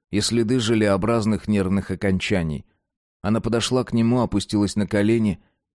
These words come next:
и, снова склонившись над маленьким сломанным автоматом,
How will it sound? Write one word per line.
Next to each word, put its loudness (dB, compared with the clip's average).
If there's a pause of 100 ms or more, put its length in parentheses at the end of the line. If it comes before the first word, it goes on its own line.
(120)
и, 0
снова 0
склонившись 0
над -2
маленьким 2
сломанным 2
автоматом, 0